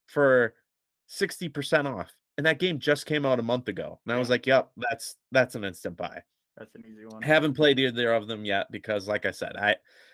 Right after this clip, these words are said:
Speaker 1: I was talking to Kyle before we even started recording. I haven't even had the chance to watch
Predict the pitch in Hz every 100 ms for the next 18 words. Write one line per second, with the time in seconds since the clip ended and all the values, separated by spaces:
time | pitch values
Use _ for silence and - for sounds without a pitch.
0 | _ - 135 123 - 127 120 113 117 110
1 | 98 101 117 107 107 104 101 - 104 92
2 | 92 98 85 85 131 156 165 151 139 113
3 | 107 131 113 113 104 95